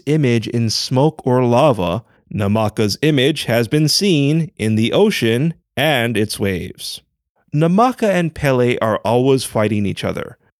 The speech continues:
When a tidal wave approaches or when there's a strong eruption,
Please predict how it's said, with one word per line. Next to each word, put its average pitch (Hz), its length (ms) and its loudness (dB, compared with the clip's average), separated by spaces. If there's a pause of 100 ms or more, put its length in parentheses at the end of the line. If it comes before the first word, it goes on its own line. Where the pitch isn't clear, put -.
(220)
When 123 200 0
a 117 80 0
tidal 165 380 0
wave 160 180 2
approaches 127 800 0
or 117 140 2
when 123 200 2
there's 117 200 0
a 110 80 0
strong 135 440 0
eruption, 117 720 -2